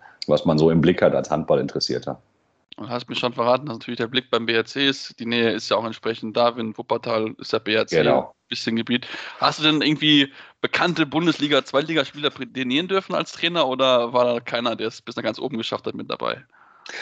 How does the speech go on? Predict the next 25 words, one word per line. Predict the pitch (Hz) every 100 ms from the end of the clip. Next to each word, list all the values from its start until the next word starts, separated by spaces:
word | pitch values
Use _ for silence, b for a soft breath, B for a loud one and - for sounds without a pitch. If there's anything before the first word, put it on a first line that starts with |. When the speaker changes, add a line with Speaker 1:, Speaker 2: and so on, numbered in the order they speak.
| B -
Speaker 1:
Also | 101 98
für | 92
das | 117 -
Leistungsniveau | 113 127 139 151 143 131 123 143 -
hat's | 113 -
tatsächlich | 113 113 110 107 95
nicht | 87 90 117 -
gereicht. | 127 104 110 110 -
Ähm, | 107 107 104 104 101 90 78 57
was | 85 101
ich, | 120 - -
ähm, | 98 98 95 95 -
so, | 92 98 98
so | 92 82
gesehen | 85 85 135
hab | 143 -
von | 113
früher, | - 127 120
ist, | 95 -
äh, | 87 92
witzigerweise | 113 - 98 92 95
mein | 87 85
Bruder, | 80 127 156
der | 117 98
war, | 107 127